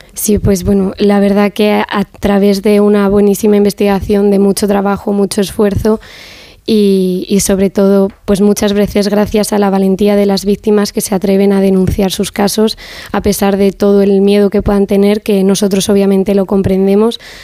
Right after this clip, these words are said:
a pesar de las coacciones a las que puedan estar sometidas. Así que, bueno, pues, mm, gracias a, a este, a,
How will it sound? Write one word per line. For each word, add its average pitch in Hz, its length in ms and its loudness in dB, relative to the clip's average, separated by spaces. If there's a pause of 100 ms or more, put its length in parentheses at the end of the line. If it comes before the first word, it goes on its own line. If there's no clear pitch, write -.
(100)
a 202 80 -2
pesar 202 320 0
de 208 80 0
las 202 160 0
coacciones 202 580 -2
a 208 40 0
las 196 140 0
que 208 140 -4
puedan 202 220 0
estar 190 260 -2
sometidas. 202 640 0 (540)
Así 190 280 -2
que, 180 520 0 (320)
bueno, 180 180 0 (240)
pues, 202 340 0
mm, 185 300 0 (220)
gracias 208 420 -2
a, 202 340 -2 (100)
a 202 120 0
este, 196 800 0
a, 190 640 -2